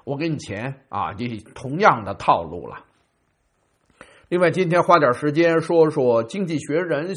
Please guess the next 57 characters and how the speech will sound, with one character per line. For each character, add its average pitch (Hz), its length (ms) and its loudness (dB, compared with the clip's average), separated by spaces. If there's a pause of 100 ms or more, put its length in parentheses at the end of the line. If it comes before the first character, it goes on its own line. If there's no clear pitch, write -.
写 71 160 -10
了 95 140 -10
这 151 100 -4
么 156 80 -6
一 156 140 -6
篇 - 180 -2 (220)
东 226 240 -2
西， - 240 -14 (220)
我 160 120 0
把 135 140 2
它 135 140 0
的 135 120 2
题 127 320 -4
目 160 480 -4
改 80 220 -8
了 123 140 -6
改。 95 240 -10 (360)
他 165 120 0
原 156 260 2
本 135 140 2
的 113 120 -4
题 139 200 -4
目 165 180 -2
是 147 320 0
“习 175 220 -14
近 180 180 -2
平 147 160 -6
的 165 120 0
权 120 320 -6
力 180 200 -4
已 107 60 -8
经 127 140 -8
如 156 360 -2
此 - 220 -8
之 139 260 -4
大， 123 300 2 (360)
为 247 280 6
什 160 140 -2
么 190 80 -2
这 190 120 2 (140)
反 165 280 0
腐 104 260 -12
他 160 100 -2
就 190 140 -2
搞 92 200 -6
不 123 160 -6
定 214 300 -4
呢？” 123 320 -4
大 147 140 6
概 139 160 2
是 151 160 -2
这 147 100 0
么 123 100 -2
一 120 140 -6
个 143 100 0
题 90 280 -10
目， 156 200 -4